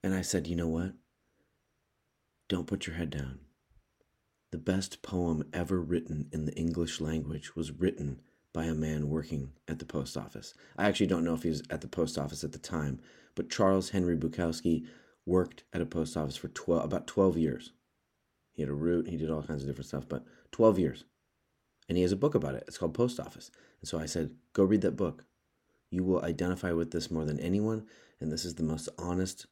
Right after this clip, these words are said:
writer in the English language." And I said, "Can I read you one of his poems?" And they, you know, I'm pretty sensitive to this kind of stuff. This is weird behavior for a hot tub, you know?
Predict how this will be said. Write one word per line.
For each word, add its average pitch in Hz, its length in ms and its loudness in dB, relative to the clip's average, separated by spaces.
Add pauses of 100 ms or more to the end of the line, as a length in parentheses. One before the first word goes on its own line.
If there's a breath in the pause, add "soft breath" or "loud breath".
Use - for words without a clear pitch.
writer 82 340 0
in 78 140 -4
the 76 100 -4
English 82 360 -2
language." 73 400 -6 (960)
And 82 100 -2
I 82 60 0
said, 82 180 -2
"Can 101 140 -2
I 92 60 2
read 95 240 6
you 98 60 6
one 92 120 6
of 87 80 2
his 90 80 2
poems?" 135 500 0 (2500)
And 92 160 2
they, 90 260 4 (140)
you 117 80 -2
know, 120 140 6
I'm 165 160 4
pretty 262 240 2
sensitive 85 500 0
to 55 60 -12
this 71 180 -4
kind - 180 -6
of 67 60 -8
stuff. - 280 -6
This 190 200 0
is 78 140 0
weird 90 260 6
behavior 80 420 0
for 60 180 -8
a - 40 -10
hot - 200 -10
tub, - 180 -14 (1400)
you - 100 -4
know? 76 200 -4